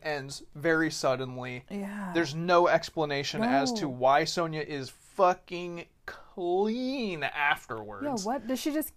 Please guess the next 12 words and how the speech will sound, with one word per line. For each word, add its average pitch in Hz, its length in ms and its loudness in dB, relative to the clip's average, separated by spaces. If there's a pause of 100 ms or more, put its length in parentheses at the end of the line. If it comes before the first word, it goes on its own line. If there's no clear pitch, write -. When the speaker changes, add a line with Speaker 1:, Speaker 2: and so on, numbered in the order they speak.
Speaker 2:
carry 262 640 -2
extra 240 480 -2
duplicates 233 800 -6
of 190 300 -4
her, 208 240 -4
like, 180 320 0 (340)
why? 180 560 -2 (400)
Speaker 1:
Like, 170 380 0
like, 185 380 6 (140)
Speaker 2:
Huh? - 40 -20 (180)
Speaker 1:
Flintstones 214 880 4
style, 165 720 6